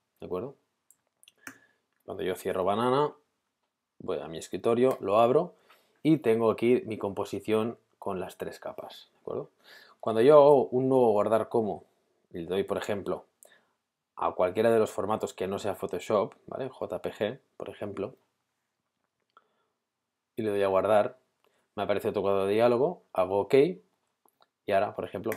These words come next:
cierro documento. Muy bien, ahora en el escritorio tengo banana punto J P G y banana punto P S D.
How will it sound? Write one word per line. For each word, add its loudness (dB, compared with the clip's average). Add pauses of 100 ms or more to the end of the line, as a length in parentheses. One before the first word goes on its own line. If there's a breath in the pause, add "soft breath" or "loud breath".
(160)
cierro -8
documento. -10 (880)
Muy 2
bien, -2 (160)
ahora 2
en -6
el -2
escritorio 2
tengo -4 (240)
banana -4
punto -4
J -2
P -2
G 0
y -2
banana -2
punto -8
P -6
S -10
D. -10